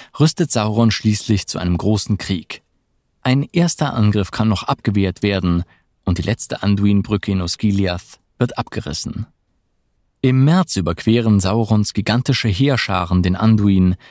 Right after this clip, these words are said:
während Korsarenschiffe in Lebenin landen und Pelagia erobern.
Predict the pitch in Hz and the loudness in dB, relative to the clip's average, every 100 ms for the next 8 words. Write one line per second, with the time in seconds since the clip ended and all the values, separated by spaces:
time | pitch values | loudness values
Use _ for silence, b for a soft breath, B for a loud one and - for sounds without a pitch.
0 | b _ 123 131 139 127 - 123 123 143 | b _ -2 2 0 0 0 0 0 0
1 | 135 113 131 - 123 123 107 120 120 131 | 0 0 -2 0 0 2 2 2 2 4
2 | 147 113 92 98 - 120 139 143 123 117 | 4 4 2 -2 0 2 2 0 0 -2
3 | - 151 110 87 82 78 87 90 90 73 | -2 -2 -2 -2 -4 -4 -6 -6 -6 -6
4 | - | -8